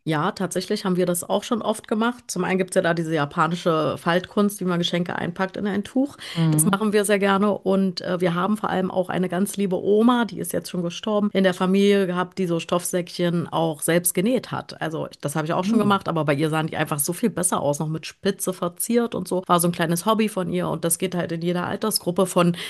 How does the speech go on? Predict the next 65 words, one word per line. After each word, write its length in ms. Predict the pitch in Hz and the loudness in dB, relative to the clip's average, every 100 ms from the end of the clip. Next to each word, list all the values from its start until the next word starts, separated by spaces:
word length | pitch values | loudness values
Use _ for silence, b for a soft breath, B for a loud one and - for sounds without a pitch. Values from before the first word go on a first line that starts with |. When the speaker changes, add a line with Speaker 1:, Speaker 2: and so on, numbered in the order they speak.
| B | B
Speaker 1:
es 140 | 165 190 | 0 2
ist 100 | 190 | 2
ein 40 | |
altes 300 | 160 175 175 | 2 0 2
Bettlaken 500 | 190 185 190 185 185 | 2 2 0 0 0
mit 180 | 175 175 | -2 -2
Baggern 420 | 196 208 208 202 | 0 2 2 0
drauf, 440 | 190 180 185 185 185 | 0 2 2 2 -2
die 80 | |
man 160 | 175 170 | -4 -4
zum 120 | 175 | -4
Geburtstag 480 | 175 175 190 190 185 | -2 0 0 -2 -2
benutzen 400 | 180 175 - 175 | -2 -2 -2 -4
kann, 240 | 175 170 | -2 0
über 380 | 156 165 160 143 - | 0 0 0 0 2
Ostern, 520 | 202 170 165 190 185 | 4 6 6 4 2
Speaker 2:
Mhm. 40 | |
Speaker 1:
wo 100 | 165 | 0
noch 180 | 170 170 | -2 -2
ein 140 | 156 | -4
Osterhase 520 | 151 196 202 180 175 165 | -2 -2 0 0 0 0
draufgeklebt 680 | 160 170 175 175 175 175 | -2 -2 -4 -2 -2 0
wurde 340 | 170 170 175 175 | 0 2 2 2
und 160 | 180 190 | 2 4
natürlich 500 | 180 185 175 170 - | 4 2 2 0 0
auch 200 | 165 147 | -2 0
ganz 280 | 165 160 - | -4 -4 -2
viel 200 | 151 143 | -2 0
Weihnachten. 580 | - 233 233 - 208 | 0 2 0 -2 -2
Und 180 | 190 170 | -2 -2
das 140 | 165 170 | -4 -4
sind 140 | 165 | -6
jetzt 160 | 160 - | -6 -6
so 100 | 165 | -8
die 120 | 156 | -8
Stoffsäckchen, 680 | - 175 - 147 165 - 170 | -2 -2 0 -2 -2 -2 -2
die 120 | 123 | -2
auch 100 | - | -2
bei 120 | 120 | -2
uns 160 | 170 170 | -2 -2
in 80 | |
der 100 | 156 | -4
Familie 480 | 156 165 185 247 254 | -4 0 2 4 4
rotieren 720 | 220 190 - 233 233 233 240 - | 2 -2 -2 0 2 2 2 2
und 160 | 175 | 2
die 60 | 180 | 4
dann 180 | 156 151 | 2 2
zum 120 | 147 | -2
Beispiel 260 | 131 - | 0 -2
auch 180 | - 156 | -2 -2
in 160 | 160 147 | -4 -4
diese 380 | 156 147 139 - | -4 -2 -4 -2
All-Festtagsbox, 1700 | 156 175 170 - - 226 233 - - 208 208 - 185 185 - - | 4 4 4 -2 -4 0 2 2 0 -2 -2 -2 -2 -2 -2 0
äh, 260 | - 190 170 | 2 2 4
wandern 380 | 175 196 196 185 | 2 2 0 -2
können, 360 | 196 185 196 | 0 2 0
von 180 | 185 175 | 0 0
der 120 | 160 | 0
ich 80 | 170 | 2
Speaker 2:
Mhm, 20 | |
Speaker 1:
letztens 360 | - 220 165 - | 4 4 2 0
schon 200 | - 190 | 2 2
Speaker 2:
schön. 0 | |
Speaker 1:
berichtet 540 | 175 185 185 - 185 | 2 2 0 -4 -6
hatte. 300 | 180 175 170 | -6 -4 -6